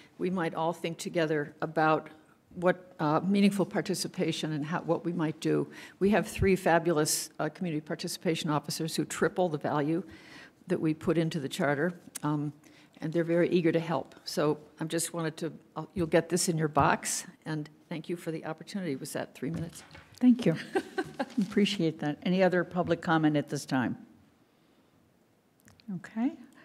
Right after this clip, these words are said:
Speaker 2: Then we're going to move on to the consent agenda, uh, which is item seven A. And before we do the consent agenda, I just want to make sure that nobody wants to remove anything from the consent agenda.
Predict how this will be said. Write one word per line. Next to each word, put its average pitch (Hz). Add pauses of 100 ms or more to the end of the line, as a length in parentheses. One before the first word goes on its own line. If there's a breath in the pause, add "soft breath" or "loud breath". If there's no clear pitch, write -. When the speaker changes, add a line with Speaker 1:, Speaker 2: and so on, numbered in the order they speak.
(220 loud breath)
Speaker 2:
Then 180
we're 190
going 220
to 214
move 196
on 185
to 175
the 160
consent 165
agenda, 143 (580 loud breath)
uh, 156
which 160
is 165
item 165
seven 151
A. 120 (420 soft breath)
And 151 (140)
before 175
we 156 (100)
do 170
the 156
consent 151
agenda, 143
I 143
just 143
want 165
to 151
make 147
sure 160
that 147
nobody 156
wants 147
to 151
remove 156
anything 147
from 151
the 147
consent 139
agenda. 127